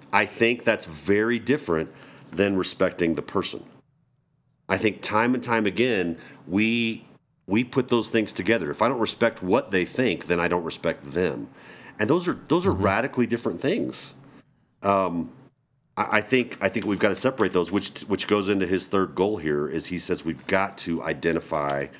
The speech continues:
Speaker 1: and tend the common ground. Um,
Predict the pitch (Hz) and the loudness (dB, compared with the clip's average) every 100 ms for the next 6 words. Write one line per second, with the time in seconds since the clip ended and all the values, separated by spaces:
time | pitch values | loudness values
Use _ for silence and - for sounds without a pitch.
0 | - - - - 76 71 - 107 101 76 | -20 -20 -16 -6 -4 -4 -4 0 0 2
1 | 71 - - - - - - 71 78 80 | -2 -6 -16 -20 -20 -14 -8 -4 -2 0
2 | 71 65 65 57 50 - - - _ _ | -2 -2 -4 -4 -10 -18 -20 -20 _ _
3 | _ _ 73 73 71 67 60 | _ _ -4 0 0 -2 -6